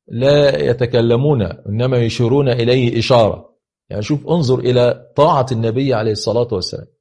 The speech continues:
فلما رأوه أشاروا إليه، فذهب إليه هذا ال-، الفلاح نبطي هذا برسالة من ملك غسان،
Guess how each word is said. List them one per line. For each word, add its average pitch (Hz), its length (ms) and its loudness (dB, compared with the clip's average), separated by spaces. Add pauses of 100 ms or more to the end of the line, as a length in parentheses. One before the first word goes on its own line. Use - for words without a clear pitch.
(680)
فلما 151 920 4
رأوه 131 340 4
أشاروا 151 420 4
إليه، 147 180 4
فذهب 151 500 2
إليه 127 540 2
هذا 113 220 2
ال-، 95 600 -4
الفلاح 104 720 -2 (440)
نبطي 101 540 2
هذا 139 600 0 (200)
برسالة 160 880 4
من 131 260 0
ملك 143 300 4
غسان، 104 680 0